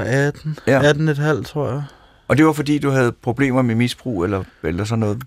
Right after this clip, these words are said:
Speaker 2: Hvad, hvordan kom du til at lære at kende ham?
Speaker 1: Der, øh, hvordan jeg lærte ham? Der havde jeg haft en fortid med, der var jeg jo ung, og så havde jeg været i fængsel, og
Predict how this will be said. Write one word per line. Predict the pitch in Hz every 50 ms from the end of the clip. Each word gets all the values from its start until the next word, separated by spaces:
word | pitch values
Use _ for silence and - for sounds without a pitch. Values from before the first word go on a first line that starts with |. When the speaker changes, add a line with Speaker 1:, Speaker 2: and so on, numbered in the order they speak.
| - -
Speaker 2:
Hvad, | - - 113 117
hvordan | 117 - 123 123 123 127
kom | - - 120
du | 117
til | 113 - -
at | 117 123
lære | 117 113 117
at | 113
kende | - 110 110 110
ham? | 110 117 123 - _ _ _ _ _ _ _ _ _ - - _ -
Speaker 1:
Der, | 123 123 131 135 127 117 117 117 107 98 90 82 69 53 64 62 52 58 62 58 58 64 69 87
øh, | 117 117 120 113 - - _ _ _ _ _ _ _ -
hvordan | 117 113 123 117 120 120
jeg | 123 120
lærte | 120 113 104 117 120
ham? | 120 92 - - - - -
Der | 101 113
havde | 117 113 113 110 95 85 64
jeg | 53 52 62 107 113 113 -
haft | 117 110 104 - - -
en | 110 107
fortid | - - 101 104 110 110 - - 117 107
med, | 101 98 92 87 85
der | - 92
var | 95 110 104
jeg | 101 90
jo | 85 87 82 76 -
ung, | - 104 110 110 87 67 73
og | 92 -
så | - 110 110
havde | 113 113 110 98 95
jeg | 104 107 113 110 - _ _ _
været | - 113 113 110
i |
fængsel, | - - 117 120 117 - - - - - 127 123 117 107
og | 92 - - - 95